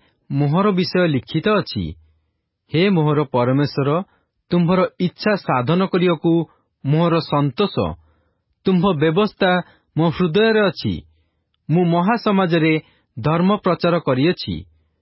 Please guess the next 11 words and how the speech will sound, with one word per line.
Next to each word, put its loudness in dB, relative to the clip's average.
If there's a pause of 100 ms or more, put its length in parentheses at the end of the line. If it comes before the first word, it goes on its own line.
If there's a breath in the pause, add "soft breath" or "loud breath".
(340)
ଦେଖ, -2 (640)
ମୁଁ 0
ଆପଣା -2 (140)
ଓଷ୍ଠାଧର 0 (320 soft breath)
ରୁଦ୍ଧ 0
କରିବି 0
ନାହିଁ। -2 (800)
ହେ 2
ସଦାପ୍ରଭୁ, -2 (360 soft breath)
ତୁମ୍ଭେ 2
ଜାଣୁଅଛ, 0